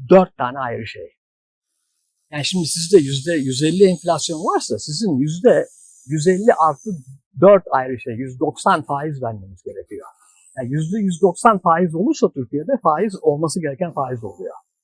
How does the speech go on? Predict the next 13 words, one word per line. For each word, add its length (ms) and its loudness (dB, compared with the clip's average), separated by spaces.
Yetmiş 360 -2
beşe 220 6
alalım 320 6
enflasyon 480 -6
yerine, 260 -6
o 80 0
zaman 200 -2
yüzde 300 -4
seksen 420 0
beş 160 0
faiz 300 -2
vermeniz 380 -10
gerekiyor. 420 -20